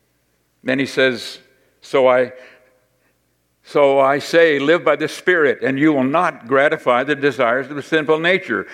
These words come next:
For the sinful nature desires what is contrary to the Spirit, and the Spirit what is contrary to the sinful nature. They are in conflict."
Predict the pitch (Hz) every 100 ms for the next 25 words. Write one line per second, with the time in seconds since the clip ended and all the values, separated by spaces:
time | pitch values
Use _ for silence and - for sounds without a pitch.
0 | - - 143 135 196 190 151 143 143 156
1 | 135 143 127 151 160 151 151 147 - 160
2 | 175 190 127 117 120 117 113 - 180 175
3 | 123 - - - - 131 135 - - 190
4 | 143 127 139 131 127 - 156 147 143 151
5 | 147 151 147 - 170 156 160 170 190 196
6 | - 90 - - - - 147 160 156 156
7 | 147 165 156 - 190 196 185 127 98 -
8 | -